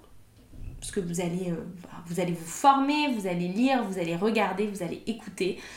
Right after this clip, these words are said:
et puis vous allez vivre tout simplement. Il a juste besoin d'être nourri. Petite parenthèse. Donc vivre dans la question, c'est ça. C'est vraiment venir stimuler votre intellect, stimuler votre esprit. C'est aussi venir,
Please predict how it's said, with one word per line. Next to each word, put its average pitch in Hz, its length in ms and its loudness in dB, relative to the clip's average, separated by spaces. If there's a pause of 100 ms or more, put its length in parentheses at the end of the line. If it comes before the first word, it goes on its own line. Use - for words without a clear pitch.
(380)
et 233 100 4
puis 247 140 4
vous 220 160 4
allez 180 180 2
vivre 214 380 0
tout - 120 -8
simplement. 180 560 -2
Il 196 140 2
a 190 100 6
juste 214 220 2
besoin 208 300 2
d'être 208 200 0
nourri. 175 300 -2 (1160)
Petite 240 340 0
parenthèse. 175 640 -2 (800)
Donc 330 320 8
vivre 311 240 8
dans 254 140 10
la 226 100 6
question, 226 400 2
c'est 247 200 2
ça. - 340 0
C'est 247 240 6
vraiment 226 500 4
venir 269 400 6
stimuler 285 840 6
votre 220 340 2
intellect, 196 680 0
stimuler 254 540 6
votre 220 280 0
esprit. 240 520 0
C'est 320 200 0
aussi 202 320 0
venir, 214 400 4